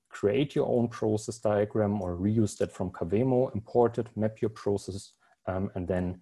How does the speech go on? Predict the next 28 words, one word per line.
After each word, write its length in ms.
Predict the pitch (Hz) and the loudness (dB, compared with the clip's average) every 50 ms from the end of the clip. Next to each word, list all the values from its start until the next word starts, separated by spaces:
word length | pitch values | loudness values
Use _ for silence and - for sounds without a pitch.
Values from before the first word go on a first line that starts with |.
| _ _ | _ _
get 180 | - 95 - - | -4 -4 -2 -2
the 80 | 95 | -10
same 320 | 90 - - - 113 120 127 | -10 -8 -6 -2 0 0 2
reports 640 | 127 123 117 - - 110 104 101 101 101 - - - _ _ - - | 0 0 -2 -4 0 2 4 4 4 2 0 -14 -20 _ _ -12 -12
as 140 | 95 - - - | -12 -10 -6 -6
we 80 | 104 | -6
have 140 | 95 92 - | -6 -6 -6
seen 180 | - - 95 92 | -6 -6 -4 -4
them 160 | 95 92 87 90 _ _ _ _ | -4 -6 -8 -10 _ _ _ _
today, 540 | - - 82 - - 95 104 123 147 147 - _ - - - - - _ _ _ _ - | -10 -10 -6 -4 -4 -2 -2 -2 -2 -4 -10 _ -20 -20 -20 -20 -20 _ _ _ _ -2
um, 380 | 101 95 95 95 92 92 101 - | 0 0 2 0 0 -2 -2 -2
already 420 | - 101 95 92 90 87 98 92 - | -2 -2 0 0 -2 -4 -6 -6 -2
earlier 340 | 104 104 117 120 120 113 107 110 - _ _ _ _ _ _ _ - | 0 0 2 2 2 0 0 -2 -6 _ _ _ _ _ _ _ -4
with 300 | 95 90 87 - - - _ _ _ _ _ | -4 -4 -4 -8 -16 -18 _ _ _ _ _
the 320 | 95 90 90 90 92 - - | -6 -4 -2 -4 -4 -6 -6
event 340 | - 87 95 90 92 - - | -4 -2 -2 -2 -2 -4 -6
monitoring 600 | - 87 87 87 87 - - 90 85 82 82 92 107 _ _ | -8 -8 -6 -8 -10 -8 -8 -8 -8 -6 -8 -10 -12 _ _
feature. 480 | - - - 101 - - - - - - _ _ _ _ _ _ _ _ _ _ _ _ _ _ _ _ _ _ _ _ _ _ _ _ _ _ _ _ _ _ _ _ | -20 -8 -8 -8 -6 -6 -8 -8 -10 -14 _ _ _ _ _ _ _ _ _ _ _ _ _ _ _ _ _ _ _ _ _ _ _ _ _ _ _ _ _ _ _ _
That 160 | - 107 104 117 | 0 2 4 6
was 320 | 117 110 - - - - _ | 4 4 4 2 -10 -6 _
a 60 | 107 | -4
very, 460 | 87 82 85 85 90 104 113 123 127 120 | -4 -4 -6 2 4 6 8 8 6 8
very 300 | 110 113 107 104 107 104 | 8 6 8 8 6 4
quick 400 | - - - - 127 127 127 - - - _ _ _ - - | 0 -12 -2 0 0 0 0 -8 -18 -18 _ _ _ -2 0
overview 460 | 101 110 117 127 107 104 104 117 117 | 0 0 0 -2 -2 0 0 0 0
about 300 | 104 92 92 92 - - | 2 0 -2 -2 -2 -4
Camunda 320 | - 95 95 104 98 87 - | -6 -4 -2 0 0 2 2
Optimize. 720 | - - - - - - 143 143 151 156 165 - - - | 2 0 -2 -4 -10 -6 -4 -4 -2 -2 -4 -4 -6 -14